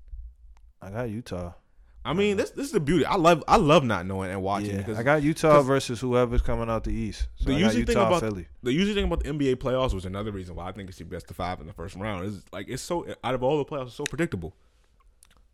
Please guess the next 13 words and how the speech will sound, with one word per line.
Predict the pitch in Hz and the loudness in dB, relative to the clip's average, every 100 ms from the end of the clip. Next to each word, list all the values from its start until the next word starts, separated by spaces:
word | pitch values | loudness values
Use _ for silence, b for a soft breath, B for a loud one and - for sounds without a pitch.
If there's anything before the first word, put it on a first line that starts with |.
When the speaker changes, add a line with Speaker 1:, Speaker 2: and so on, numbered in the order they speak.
| _ _ _ _ _ _ - | _ _ _ _ _ _ -2
Speaker 2:
It's | 139 | -2
Speaker 1:
Yeah. | - | 2
Speaker 2:
seven | 190 185 | 0 0
games. | 170 190 98 - - | -2 -4 -6 -10 -18
Speaker 1:
Would | 98 107 104 | -12 -10 -6
you | 113 | -6
have | 104 | -2
predicted | 107 110 107 95 | -2 -2 -4 -2
Dallas | 104 107 107 - | 0 0 0 -4
to | |
be | 95 107 | -4 -2
up, | 104 - - | -2 -4 -8
um, | 107 107 104 101 | -8 -8 -8 -10